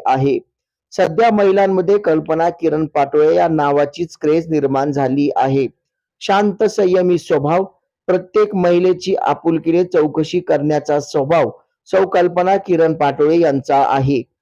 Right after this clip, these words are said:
त्यामुळे महिलांना कल्पना पाटोळे या मुलीसारख्या वाटतात.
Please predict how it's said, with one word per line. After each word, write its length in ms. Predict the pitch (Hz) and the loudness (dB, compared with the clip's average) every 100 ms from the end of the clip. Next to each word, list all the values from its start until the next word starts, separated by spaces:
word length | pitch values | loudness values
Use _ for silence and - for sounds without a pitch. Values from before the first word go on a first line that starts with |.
| _ _ 156 | _ _ 0
त्यामुळे 460 | 156 165 180 156 - _ _ | 2 2 2 2 -2 _ _
महिलांना 640 | 160 165 180 196 208 226 | -2 2 2 2 2 2
कल्पना 560 | 233 214 180 185 180 190 | 2 0 0 0 0 0
पाटोळे 520 | 185 175 160 175 180 | 0 -2 0 2 2
या 140 | 202 196 | 2 2
मुलीसारख्या 720 | 156 156 156 151 143 - 147 | 0 0 0 -2 -2 0 0
वाटतात. 520 | 143 131 131 - 131 | 2 0 -2 0 0